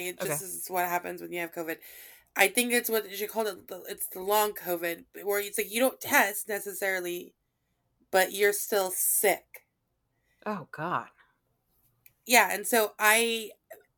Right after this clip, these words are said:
Speaker 1: but let me tell you, I think this,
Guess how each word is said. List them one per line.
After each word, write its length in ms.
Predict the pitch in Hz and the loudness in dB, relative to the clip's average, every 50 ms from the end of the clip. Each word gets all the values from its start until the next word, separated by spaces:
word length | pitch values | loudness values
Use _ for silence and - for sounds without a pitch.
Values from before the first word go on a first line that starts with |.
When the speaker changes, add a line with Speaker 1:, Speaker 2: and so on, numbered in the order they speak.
| _ _ _ _ _ _ _ _ _ - | _ _ _ _ _ _ _ _ _ -6
Speaker 1:
but 200 | 185 202 202 202 | -4 -4 -2 -2
let 80 | 208 | -4
me 80 | 220 - | -8 -8
tell 280 | - - 262 359 415 349 | -2 2 4 4 4 4
you, 640 | 262 196 180 170 175 170 170 170 180 196 226 233 - _ - - - - - - _ _ _ _ _ _ _ _ _ _ _ _ _ _ _ - | 2 2 2 2 2 0 0 -2 -4 -6 -8 -10 -14 _ -20 -20 -20 -20 -20 -20 _ _ _ _ _ _ _ _ _ _ _ _ _ _ _ 4
I 140 | - 196 208 | 6 6 6
think 400 | - 233 220 226 220 208 - - - - 180 170 - | 6 4 2 2 2 -2 -10 -14 -16 -16 -12 -2 2
this, 260 | 226 208 202 202 - | 4 4 4 4 2